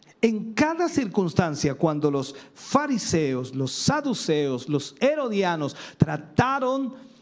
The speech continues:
de pillar al Señor Jesús en alguna cosa para atraparlo, para,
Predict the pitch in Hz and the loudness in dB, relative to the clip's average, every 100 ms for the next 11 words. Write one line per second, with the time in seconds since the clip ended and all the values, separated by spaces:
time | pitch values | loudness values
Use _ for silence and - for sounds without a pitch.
0 | _ _ _ _ _ _ - 143 180 175 | _ _ _ _ _ _ -4 -2 0 0
1 | 165 277 339 294 262 240 269 247 - 262 | 2 2 0 0 -2 -2 0 0 0 0
2 | 226 202 240 254 381 330 214 196 - 202 | 0 2 0 0 0 0 0 0 2 2
3 | 196 175 - - - 143 151 139 294 262 | 2 -2 -6 -10 -6 -2 0 2 2 2
4 | 202 180 156 175 165 156 151 | 0 0 0 0 0 0 -4